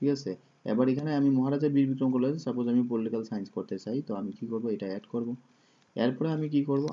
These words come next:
আরেকটা ইউনিভার্সিটি এখান থেকে সিলেক্ট করব। সাপোজ ধরো যে কোনো একটা ইউনিভার্সিটি, আমার, আহ, মহারাজা বীর বিক্রম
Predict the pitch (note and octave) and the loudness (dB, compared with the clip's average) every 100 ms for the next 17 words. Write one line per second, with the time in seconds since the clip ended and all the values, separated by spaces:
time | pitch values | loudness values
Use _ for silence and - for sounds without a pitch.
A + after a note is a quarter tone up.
0 | - A2+ B2+ C3 D#3 C#3+ A#2+ A2 G2+ G2+ | -2 0 0 0 2 4 2 0 -2 -2
1 | F#2+ G2 G#2+ G2 F#2+ - G2+ C3+ C#3+ A2+ | -4 -4 -4 -4 -4 -4 -4 -4 -4 -4
2 | A#2 A2 C3 E3 C3 B2 C#3 C3 B2+ A2+ | -4 -2 -2 0 0 0 0 2 0 2
3 | G#2 G2 - C3+ G#3 - _ _ - A2 | 0 -2 -6 -4 -6 -6 _ _ -8 -2
4 | A#2 A2+ G#2+ F#2+ G#2+ G#2+ G#2+ G#2+ A2 A#2+ | 0 0 -2 -2 0 2 2 2 0 2
5 | A#2+ A#2+ A#2 A#2 A2+ B2 A#2+ | 0 2 0 0 -2 0 0